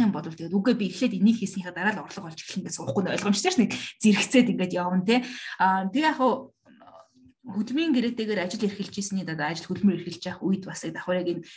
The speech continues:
YouTube сувг бас айгүй их тийм дэмжлэг болж исэн л доо. Яасан гэхээр Ямар ч YouTuber одоо Монголд ч вэ, гадаадд ч вэ, хинч YouTube-ыг анхныхаа их өсвөрүүлж болгож, орлогыг өсвөрүүлж болгож үлдлээгүй. Яванда л YouTube нь өөр айгуу дайчгүй болоод ихсний дараа л өөрснөө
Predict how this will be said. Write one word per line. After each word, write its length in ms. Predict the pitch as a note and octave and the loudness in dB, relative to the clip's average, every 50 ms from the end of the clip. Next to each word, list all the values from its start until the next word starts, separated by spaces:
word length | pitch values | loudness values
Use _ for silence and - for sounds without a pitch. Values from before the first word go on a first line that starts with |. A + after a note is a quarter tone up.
| - _ | -18 _
YouTube 280 | - G3+ A3+ - B3+ A#3+ | 2 2 4 4 2 0
сувг 240 | - - E3+ E3+ D#3+ | 2 -2 -2 -2 -2
бас 160 | D#3+ D#3+ - | -2 -4 -4
айгүй 160 | E3+ E3+ F3+ F3 | -4 -4 -4 -6
их 40 | - - | -6 -6
тийм 120 | E3 D#3+ | -6 -6
дэмжлэг 300 | D#3 D#3+ D#3 - G3 F#3 | -4 -6 -4 -4 -6 -6
болж 200 | - - D#3 - - | -6 -10 -12 -10 -6
исэн 180 | E3 - F3 | -6 -6 -6
л 80 | D#3+ D3 | -8 -8
доо. 160 | - D#3 E3 | -8 -6 -4
Яасан 320 | D#3+ E3 F3+ F#3+ - G3+ F#3+ | -2 -2 -2 -2 -2 -2 -2
гэхээр 320 | G3 F#3 F3+ F#3 - _ _ _ _ _ _ _ _ _ _ _ _ _ _ - - - - - - _ _ - - _ - | -2 -2 -4 -6 -10 _ _ _ _ _ _ _ _ _ _ _ _ _ _ -20 -20 -20 -20 -20 -20 _ _ -20 -20 _ -6
Ямар 360 | C3+ F#3 G#3+ A3+ D4 D#4 - | 2 4 6 6 6 6 4
ч 100 | - - A3 | 6 4 4
YouTuber 400 | G#3 - - G#3+ F#3 D#3+ F3 - - - - _ | 4 6 2 2 2 2 -2 -4 -6 -8 -12 _
одоо 340 | - B2+ A#2+ - - - G2+ | -12 -12 -8 -8 -8 -8 -6
Монголд 480 | - - E3+ F#3+ G#3+ A#3 D4+ - - - - | -4 -2 2 2 2 2 0 -2 -4 -10 -4
ч 20 | - E4 | 0 2
вэ, 200 | D#4+ D#4+ D#4 D#4 - | 4 4 2 2 -2
гадаадд 320 | F#3+ F#3 F3+ F#3 - - | -4 -4 -4 -8 -8 -12
ч 80 | _ - | _ -6
вэ, 40 | D#3 | -6
хинч 280 | D#3+ - A#3+ D4 F4 - - - - - - _ - | 0 6 6 6 6 4 -2 -8 -12 -20 -6 _ 6
YouTube-ыг 480 | A3+ B3 B3 C4 A#3+ G3 G#3 G#3 G3+ - | 6 6 8 6 4 6 4 0 0 0
анхныхаа 480 | - - - - - C#4+ D4 - C#4+ | -4 -4 -4 0 2 2 2 4 2
их 160 | G3+ D#3+ D#3+ | 2 2 0
өсвөрүүлж 720 | - - - - - - E3+ E3+ E3+ E3+ - - - - _ | -4 -10 -10 -10 -8 -6 -4 -4 -4 -6 -8 -14 -16 -14 _
болгож, 400 | E3+ D3+ - - F3+ - - - | -12 -12 -10 -10 -10 -10 -12 -14
орлогыг 400 | - - E3+ F3 - - B3 A3 | -10 -8 -8 -4 0 0 2 2
өсвөрүүлж 320 | - - E3+ E3 D#3+ D#3+ | 0 -4 -6 -8 -8 -8
болгож 320 | - - D3 D3+ - E3 - | -10 -12 -14 -12 -12 -14 -14
үлдлээгүй. 540 | - - - - - - G3 F3+ - - - - - - - - _ | -14 -16 -14 -14 -2 0 0 0 0 -6 -12 -14 -20 -20 -20 -18 _
Яванда 480 | - F3 F3+ G3 A#3 D#4 F4 F#4 G4+ G4+ | 0 2 4 6 6 4 4 6 4 4
л 120 | G4+ B3+ | 6 6
YouTube 360 | B3+ B3+ B3+ B3 G#3+ G#3 A#3 | 4 6 6 4 4 6 6
нь 40 | G#3 | 6
өөр 280 | F#3+ F#3+ G3 F#3 F3+ F3+ | 6 4 4 4 2 2
айгуу 80 | F3 | 0
дайчгүй 320 | E3+ E3+ E3 E3 - - G3+ | -2 -4 -4 -4 -4 -6 -6
болоод 320 | - D#3+ D#3+ D3+ D#3+ D#3+ | -6 -6 -8 -10 -10 -12
ихсний 320 | - - - - - G#3+ G3 | -12 -8 -6 -2 -2 0 0
дараа 240 | E3+ E3+ F3+ G3+ | 2 2 2 2
л 120 | G3 - - F3 | 2 0 -4 -4
өөрснөө 320 | E3+ E3+ - - - D#3 | -4 -4 -6 -6 -8 -8